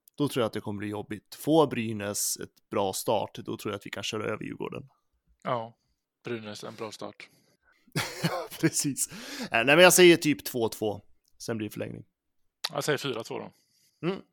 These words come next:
Speaker 1: det låter bra. <clears throat> Vi tar oss längre fram mot, eh, självaste Växjö, ja, hemmaplan i Gavlerinken, höll jag på att säga. Monitor E R P Arena.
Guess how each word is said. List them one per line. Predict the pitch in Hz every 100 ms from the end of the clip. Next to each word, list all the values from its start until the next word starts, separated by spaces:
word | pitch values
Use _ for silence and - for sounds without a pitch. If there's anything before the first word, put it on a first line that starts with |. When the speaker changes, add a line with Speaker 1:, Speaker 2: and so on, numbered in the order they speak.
| _
Speaker 1:
det | 135
låter | 143 156
bra. | 147 185 - _ _ _ _
<clears throat> | _ - 135 123 120
Vi | 139 190 196
tar | 196 202
oss | 202 190
längre | 196 202
fram | 190 202 180 131
mot, | 120 117 113 - - -
eh, | 117 - - -
självaste | 143 123 107 - 107 117
Växjö, | 156 - - - - 190 196
ja, | 110
hemmaplan | 107 113 123 110 113 - 123 120 -
i | 113 107 - _ _ _ 123
Gavlerinken, | 117 117 117 - 127
höll | 131
jag | 131
på |
att | 131
säga. | 139 123 156 151
Monitor | 131 127 120 131 131
E | 123
R | 120
P | 131
Arena. | 131 131 123